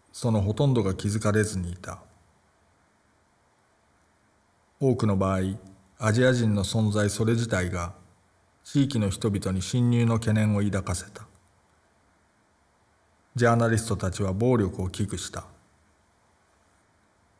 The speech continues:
世紀が改まって二、三年も経つと、仕事と環境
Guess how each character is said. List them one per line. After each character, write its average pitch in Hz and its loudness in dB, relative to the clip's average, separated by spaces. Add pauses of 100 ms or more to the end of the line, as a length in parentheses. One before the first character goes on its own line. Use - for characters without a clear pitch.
(1200)
世 165 2
紀 113 0
が 95 2
改 104 0
ま 104 4
っ 101 0
て 85 -8 (220)
二、 104 2
三 120 2
年 120 2
も 117 2
経 113 2
つ - -6
と、 - -8 (720)
仕 - -6
事 117 2
と 123 0
環 110 2
境 101 0